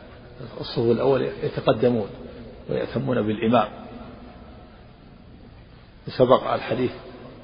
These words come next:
"لو يعلم الناس ما في النداء والصف الأول، ثم لم يجدوا إلا أن يستهموا عليه لاستهموا". وكلما قرب، قربت الصفوف من الإمام فهو أفضل، الصف الأول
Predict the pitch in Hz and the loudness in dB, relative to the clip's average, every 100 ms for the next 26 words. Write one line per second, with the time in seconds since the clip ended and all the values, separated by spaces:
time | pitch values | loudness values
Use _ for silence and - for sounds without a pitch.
0 | - 120 120 120 117 120 120 131 123 120 | -6 4 8 8 6 2 0 0 -2 0
1 | 110 117 110 107 - - 110 120 104 98 | 2 2 2 0 -6 -2 0 2 2 -2
2 | - - - - - - 127 120 113 120 | -8 -16 -18 -18 -18 -10 0 4 6 6
3 | 117 113 113 113 107 - 117 117 104 107 | 4 4 6 4 2 -2 0 2 4 4
4 | 98 95 - 101 110 - - - - - | 0 -6 -6 -6 -8 -12 -16 -18 -18 -20
5 | - - - - - - - - - 143 | -20 -20 -20 -20 -20 -20 -10 -6 2 4
6 | 139 127 113 135 117 117 120 - - - | 6 6 6 4 4 0 -2 -6 -14 -16
7 | - - - - - - - 123 117 - | -16 -16 -18 -18 -20 -8 0 0 0 -4
8 | 131 123 104 123 147 139 123 131 127 - | 0 2 2 2 2 4 4 4 2 -2
9 | - - - - - - - - - - | -10 -12 -16 -16 -18 -18 -18 -18 -20 -20
10 | - - - - 113 110 120 123 117 | -20 -20 -4 -2 0 2 4 4 2